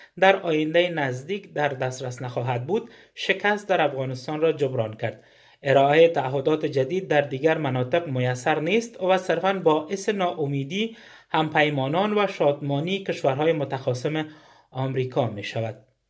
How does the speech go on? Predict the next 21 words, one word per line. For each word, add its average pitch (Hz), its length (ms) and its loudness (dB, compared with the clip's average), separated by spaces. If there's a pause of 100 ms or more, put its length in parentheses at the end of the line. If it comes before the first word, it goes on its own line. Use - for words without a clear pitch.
(440)
هنری 202 340 2
کسنجر 196 560 0
در 160 240 0
بخشی 175 320 2
از 170 140 0
مقاله 135 460 0
خود 220 220 -2 (380)
به 175 100 4
مقایسه 185 680 2
اتفاقی 185 520 0
که 196 140 0
برای 175 300 4
آمریکا 143 480 0
در 160 180 2
افغانستان 120 580 -6
افتاد 185 440 2
با 180 120 6
شرایطی 165 500 0
که 185 140 -8
این 160 80 -6
کشور 175 400 0